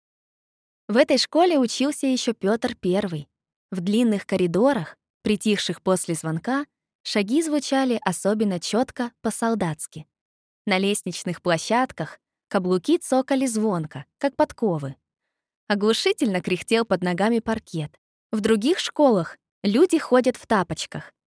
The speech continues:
оставляя ботинки в раздевалке. А здесь нет. Здесь все по-ненормальному.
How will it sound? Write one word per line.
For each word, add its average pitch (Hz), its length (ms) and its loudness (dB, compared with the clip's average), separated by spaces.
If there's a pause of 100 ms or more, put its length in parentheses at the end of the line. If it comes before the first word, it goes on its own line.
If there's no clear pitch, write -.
(220)
оставляя 208 580 2
ботинки 214 520 0
в - 60 -4
раздевалке. 170 760 -4 (220)
А 190 100 2
здесь 190 340 0
нет. 233 320 2 (440)
Здесь 196 300 0
все - 220 2
по-ненормальному. 285 960 2